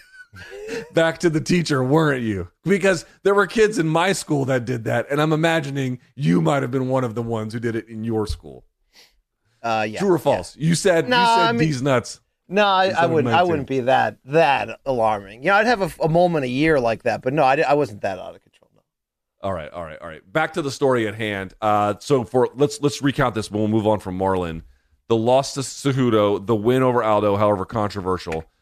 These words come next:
Speaker 1: then the loss to Sandhagen, Font, Dvalishvili, and now Song Yadong. He has lost five of his last six, and all five, B C, all five by way of stoppage.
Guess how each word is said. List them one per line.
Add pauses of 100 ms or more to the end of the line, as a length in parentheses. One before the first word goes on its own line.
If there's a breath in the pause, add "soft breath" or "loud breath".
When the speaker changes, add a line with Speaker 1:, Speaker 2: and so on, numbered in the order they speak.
(160)
Speaker 1:
then
the
loss
to
Sandhagen,
Font,
Dvalishvili,
and
now
Song
Yadong. (200)
He
has
lost (200)
five
of
his
last
six,
and (160)
all
five,
B
C,
all
five (360)
by
way
of
stoppage.